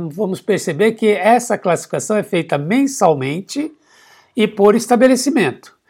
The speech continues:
Então, nesse caso, o que que pode acontecer? Nós podemos ter uma situação atípica de uma transição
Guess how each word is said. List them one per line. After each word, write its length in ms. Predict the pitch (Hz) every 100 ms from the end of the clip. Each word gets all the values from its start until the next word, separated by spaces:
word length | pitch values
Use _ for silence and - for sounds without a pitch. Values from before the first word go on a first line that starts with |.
| _ _ -
Então, 280 | 190 240 254
nesse 360 | 262 240 240
caso, 500 | 233 208 254 226 160
o 40 | 143
que 180 | - 254
que 100 | 240
pode 280 | 240 220
acontecer? 760 | 254 233 202 208 196 - 131 - - _
Nós 160 | 262 254
podemos 480 | 254 285 226 226 220
ter 200 | 233 226
uma 160 | 214
situação 600 | 196 202 233 196 - 202
atípica 840 | 196 175 - 262 262 185 - 131 - - _
de 180 | 170 180
uma 200 | 240 226
transição 800 | 233 208 175 135 127 220 233 196